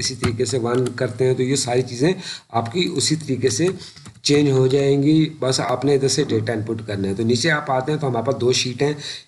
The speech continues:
ये हमारे पास excavation की sheet है, पहली जो sheet बनी हुई है ये आप ये देख रहे हैं, ये excavation की sheet है। और दूसरे number के ऊपर इसी जगह के ऊपर मैंने आपको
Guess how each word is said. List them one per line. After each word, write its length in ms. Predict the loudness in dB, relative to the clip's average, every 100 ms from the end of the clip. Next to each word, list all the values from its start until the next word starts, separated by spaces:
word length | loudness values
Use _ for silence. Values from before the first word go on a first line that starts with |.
| 0
ये 120 | 2
हमारे 200 | 2 0
पास 300 | 0 0 -2
excavation 540 | -4 -2 0 0 2 2
की 100 | 2
sheet 260 | 2 2
है, 60 | 0
पहली 240 | 0 0
जो 120 | 2 0
sheet 240 | 0 -2
बनी 180 | 0 2
हुई 100 | 2
है 60 |
ये 100 | 2
आप 180 | 2 2
ये 80 | 0
देख 240 | 0 -4
रहे 140 | -2 -2
हैं, 60 |
ये 80 | -2
excavation 420 | -2 -4 -4 -4
की 100 | -4
sheet 260 | -4 -2 -2
है। 140 | -4 -8 -16 -20 -4
और 80 | 0
दूसरे 260 | 2 4 4
number 240 | 4 2
के 100 | 4
ऊपर 240 | 2 2 0
इसी 300 | 0 2 2
जगह 240 | 2 2
के 120 | 0
ऊपर 160 | -2 0
मैंने 240 | 2 2
आपको 420 | 2 0 2 2